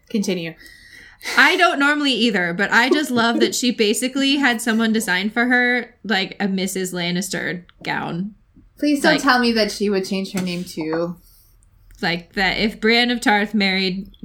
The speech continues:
Speaker 2: Jaime Lannister, this is what she would wear. Complete with lion head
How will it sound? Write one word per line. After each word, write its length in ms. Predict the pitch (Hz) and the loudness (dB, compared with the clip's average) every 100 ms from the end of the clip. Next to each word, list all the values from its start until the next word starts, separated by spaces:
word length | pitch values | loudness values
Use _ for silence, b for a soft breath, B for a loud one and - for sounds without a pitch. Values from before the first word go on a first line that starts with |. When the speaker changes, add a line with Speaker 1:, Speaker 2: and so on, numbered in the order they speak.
| 196 - | -16 -2
Speaker 2:
Jaime 280 | 202 196 196 | 0 2 0
Lannister, 520 | 185 180 180 190 175 | 0 0 0 -2 -2
this 180 | 165 185 | -2 -2
is 120 | 180 | -2
what 180 | 190 170 | -2 -2
she 140 | - 165 | -4 -4
would 120 | 160 | -2
wear. 460 | 165 165 185 208 _ - | -2 -2 -4 -6 _ -2
Complete 480 | 247 247 277 285 262 | 0 2 2 2 2
with 220 | 254 247 | 0 0
lion 760 | 214 214 214 226 226 233 247 - - | 2 4 4 2 0 0 -2 -6 -2
head 460 | 240 208 208 202 | 2 2 0 -2